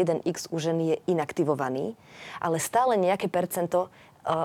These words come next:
unikne tej inaktivácii a v konečnom dôsledku žena má vyššiu tú génovú dávku. Čiže už v tomto momente sa jednoznačne musíme líšiť. Tým, že on má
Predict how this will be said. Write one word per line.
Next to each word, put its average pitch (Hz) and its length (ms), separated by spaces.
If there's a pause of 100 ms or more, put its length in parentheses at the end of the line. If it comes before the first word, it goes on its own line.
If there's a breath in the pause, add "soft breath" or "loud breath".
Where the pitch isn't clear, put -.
(120)
unikne 226 400
tej 180 160
inaktivácii 165 800
a - 40
v - 120
konečnom 190 320
dôsledku 170 480
žena 175 480
má 160 240
vyššiu 175 400
tú 151 160
génovú 156 320
dávku. 143 320
Čiže 170 240
už - 160
v - 80
tomto 208 240
momente 175 400 (320 loud breath)
sa 165 160
jednoznačne 180 560
musíme 185 400
líšiť. 170 480 (320 loud breath)
Tým, 214 240
že 208 80
on 190 160
má 196 160